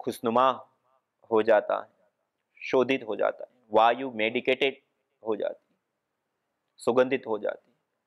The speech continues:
और अग्नि के सामने बैठने मात्र से, आहुतियां देने मात्र से, जिस मंत्रों का हम उच्चारण करें, उन मंत्रों से हमारे मन मस्तिष्क से लेकर के हमारे पूरे के पूरे अस्तित्व में एक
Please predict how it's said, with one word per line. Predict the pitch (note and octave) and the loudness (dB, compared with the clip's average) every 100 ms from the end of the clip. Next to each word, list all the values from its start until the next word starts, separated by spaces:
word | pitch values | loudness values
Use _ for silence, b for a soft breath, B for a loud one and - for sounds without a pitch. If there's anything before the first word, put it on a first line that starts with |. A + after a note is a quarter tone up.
| _ _ _ _ _ _ _ _ - | _ _ _ _ _ _ _ _ 0
और | D#3+ - | 0 2
अग्नि | C3 D3+ F#3 | 0 0 -2
के | E3 | -2
सामने | - C3+ C#3 E3+ D#3+ | 0 0 0 -2 -2
बैठने | B2 C#3+ D3+ D#3 | 2 2 2 -2
मात्र | A2+ A#2 - C3+ | 2 2 2 -2
से, | A2+ G2 - _ _ _ _ _ - | -2 -10 -18 _ _ _ _ _ 0
आहुतियां | C3+ D#3+ E3+ C#3 | 0 0 0 2
देने | B2+ D#3 D3+ | 2 2 2
मात्र | A#2 A2+ A2+ | 0 0 -8
से, | - _ _ _ _ _ _ _ _ | -14 _ _ _ _ _ _ _ _
जिस | G3 G3 | -2 0
मंत्रों | D3 C#3 F3+ G#3+ G#3+ | 0 0 0 4 4
का | A3 | 6
हम | G3 F#3+ | 2 2
उच्चारण | D3+ F#3+ F#3 | 0 2 2
करें, | F#3 F#3 | 2 -2
उन | D#3 | 0
मंत्रों | C3 D#3+ F3+ F3+ | 0 0 2 2
से | G3 | 4
हमारे | D#3+ D3+ C#3 | 2 4 4
मन | A#2 A#2 E3+ C#3+ | 2 2 0 0
मस्तिष्क | A#2+ C3+ - F#3 F3+ - | -2 -4 2 2 2 2
से | C#3+ | 4
लेकर | B2 C#3 D#3+ | 4 4 2
के | F3 E3 | 4 2
हमारे | C3+ C3+ B2+ | 2 4 2
पूरे | G#2+ - D#3+ F3+ F3 D#3 | 2 -2 0 2 4 2
के | A#2+ | 2
पूरे | - C3+ C#3+ - | -4 0 0 2
अस्तित्व | A2+ - F#3+ F#3+ - G#2+ | 0 2 0 0 0 -2
में | - _ _ _ _ _ _ _ _ _ _ _ _ _ _ A2 | -4 _ _ _ _ _ _ _ _ _ _ _ _ _ _ 0
एक | A#2 A#2+ | 0 0